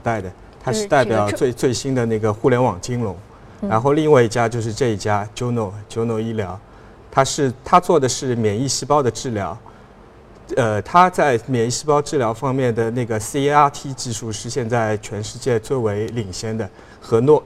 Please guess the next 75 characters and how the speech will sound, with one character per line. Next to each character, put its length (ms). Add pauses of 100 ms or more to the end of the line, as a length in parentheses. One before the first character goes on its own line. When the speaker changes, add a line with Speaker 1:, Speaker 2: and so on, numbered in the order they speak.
(120)
Speaker 1:
和 180
诺 200
华 260
基 160
本 140
上 160
是 160
处 260
在 220
同 240
一 80
个 100
级 200
别 160
的。 60 (800)
它 200
上 200
市 160
的 120
时 180
候， 340 (360)
那 120
个 80
时 120
候 60
上 220
市 140
价 180
一 60
开 180
始 160
定 220
的 80
是 180
十 220
五 100
块， 240 (520)
后 140
来 100
因 120
为 140
太 400 (240)
过 240
受 380
到 120
市 160
场 160
的 80
追-， 220
追 240
捧， 240
后 100
来 140
逐 160
步 160
调 220
到 160
了 80
二 120
十 80
四 220
块 220
钱 220
发 200
行。 180 (840)
然 100
后 40
市 380
场 220
上 160
为 80
什 140
么 40
对 160
它 360